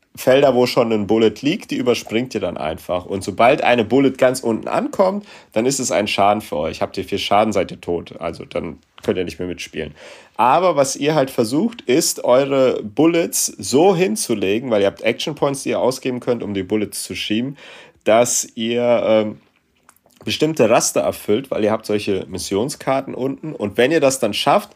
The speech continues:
könnt ihr die Bullets von da abräumen, bestimmte Bullets, und die legt ihr dann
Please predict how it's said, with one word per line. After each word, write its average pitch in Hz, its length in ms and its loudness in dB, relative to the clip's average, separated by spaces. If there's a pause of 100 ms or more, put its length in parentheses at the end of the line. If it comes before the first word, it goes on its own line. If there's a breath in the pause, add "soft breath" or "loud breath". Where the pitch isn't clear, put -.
(300 soft breath)
könnt 139 180 4
ihr 131 80 4
die 123 80 2
Bullets 131 420 2
von 110 200 0
da 101 120 2
abräumen, 151 600 0
bestimmte 131 420 -6
Bullets, 135 400 -6
und 117 260 -4
die 143 80 4
legt 156 280 2
ihr 123 80 0
dann 120 340 0